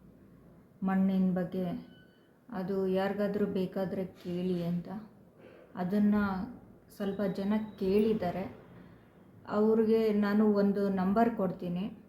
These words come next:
ಆ ನಂಬರ್ಗೆ ನೀವು WhatsApp ಮೆಸೇಜ್ ಮಾಡಿ ಸಾಕು. ಆ, ನೀವು ಕಾಲ್ ಏನಾದ್ರೂ ಮಾಡಿದ್ರೆ ನಾನು ರಿಸೀವ್ ಮಾಡಲ್ಲ, ಕಾಲು ಬರೋದು ಇಲ್ಲ. ಬರೀ ನೀವು ಮೆಸೇಜ್ ಮಾಡಬೇಕಾಗುತ್ತೆ. ಆ,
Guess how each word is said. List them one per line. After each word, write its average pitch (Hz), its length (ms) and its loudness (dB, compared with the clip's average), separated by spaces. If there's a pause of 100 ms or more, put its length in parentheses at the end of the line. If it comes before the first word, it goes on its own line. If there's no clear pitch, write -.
(680)
ಆ 202 160 0
ನಂಬರ್ಗೆ 214 680 2
ನೀವು 196 680 0 (180)
WhatsApp 202 580 -4
ಮೆಸೇಜ್ 208 460 -2
ಮಾಡಿ 180 560 -8
ಸಾಕು. 185 500 -10 (720)
ಆ, 196 260 -2
ನೀವು 196 260 -4
ಕಾಲ್ 220 380 2
ಏನಾದ್ರೂ 220 480 4
ಮಾಡಿದ್ರೆ 196 840 -2 (540)
ನಾನು 202 160 0
ರಿಸೀವ್ 208 420 2
ಮಾಡಲ್ಲ, 185 420 0 (260)
ಕಾಲು 208 360 0
ಬರೋದು 196 460 0
ಇಲ್ಲ. 180 240 -2 (1080)
ಬರೀ 214 220 4
ನೀವು 233 200 8
ಮೆಸೇಜ್ 208 440 0
ಮಾಡಬೇಕಾಗುತ್ತೆ. 180 760 -4 (1200)
ಆ, 185 300 -8